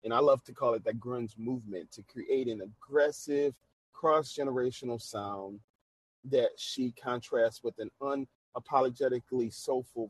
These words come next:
vocal, reminiscent of major artists like Tina Turner and Janis Joplin. Her distinct raspy tone tells a powerful story of pain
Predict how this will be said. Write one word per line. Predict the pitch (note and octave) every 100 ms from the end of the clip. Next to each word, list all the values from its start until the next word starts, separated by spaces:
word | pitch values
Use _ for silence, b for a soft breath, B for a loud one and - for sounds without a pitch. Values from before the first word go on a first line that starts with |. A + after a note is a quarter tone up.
| -
vocal, | D#3 D#3 - D3 C#3+ C#3+ C3+ _ _ _
reminiscent | D#3 F3 D#3 D3 - C#3 - _
of | C3+ A#2+ A2+ _ -
major | A#2+ C3 D#3 E3+ C#3 -
artists | A#2 G2+ -
like | G2+ F#2+
Tina | - C#3 G#2+ - -
Turner | D#3+ D3 D3 C#3 - _ _ _
and | B2 A#2+ A2+
Janis | A#2 A#2 G#2+ -
Joplin. | G#2+ F#2+ - _ - - - _ _ _ _ -
Her | B2+
distinct | A2+ - C#3+ B2
raspy | A#2+ A2+ A#2 - A2
tone | - C#3 C#3 C#3 B2+ _ _ -
tells | C3 A#2
a | A#2
powerful | - C#3+ D#3+ - D#3+
story | - C3 A#2+ A2
of | - _
pain | E3 D#3 D#3 D#3 D3+